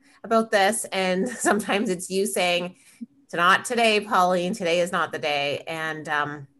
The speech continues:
and, and today, you know, it seems that the stars are aligned, the, the moon is out, and it's, uh, time for us to have this conversation. So many of you who have been listening and following this podcast or who know me personally know that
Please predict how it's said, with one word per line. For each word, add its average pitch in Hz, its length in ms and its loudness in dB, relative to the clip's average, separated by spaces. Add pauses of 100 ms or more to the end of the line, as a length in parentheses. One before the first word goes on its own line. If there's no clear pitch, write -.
(220)
and, 202 260 -2 (100)
and 226 240 4
today, 294 580 2
you 233 100 -2
know, 240 60 4
it 220 140 2
seems 226 280 0
that 214 120 -10
the 208 80 -4
stars 190 280 2
are 196 120 4
aligned, 185 480 4
the, 147 120 -2 (280)
the 170 80 -2
moon 208 240 8
is 202 240 4
out, 190 400 6 (580)
and 175 420 2 (160)
it's, 160 380 2
uh, 175 240 4
time 196 300 2
for 214 80 0
us 196 140 2
to 190 100 -2
have 180 160 0
this 170 120 -4
conversation. 180 800 -2
So 175 300 2 (460)
many 233 320 6
of 214 100 4
you 190 480 12
who 190 240 6
have 190 160 2
been 185 140 4
listening 185 400 4
and 180 100 -4
following 175 300 2
this 165 100 -4
podcast 196 480 -2
or 180 100 -2
who 180 100 -2
know 175 120 0
me 170 160 -6
personally 180 420 -6
know 165 260 2
that 147 320 2